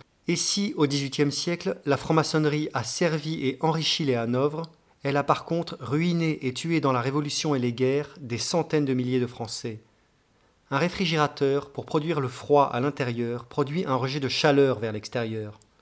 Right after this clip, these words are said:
Pour quelles raisons les Anglais, formés à l'origine de leur histoire par un dosage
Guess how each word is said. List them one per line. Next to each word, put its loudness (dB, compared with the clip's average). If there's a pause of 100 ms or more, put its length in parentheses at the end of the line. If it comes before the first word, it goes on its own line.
(1000)
Pour -2
quelles 6
raisons 4
les 4
Anglais, 4
formés 0
à 2
l'origine 0
de 4
leur 0
histoire 0
par -4
un -2
dosage 2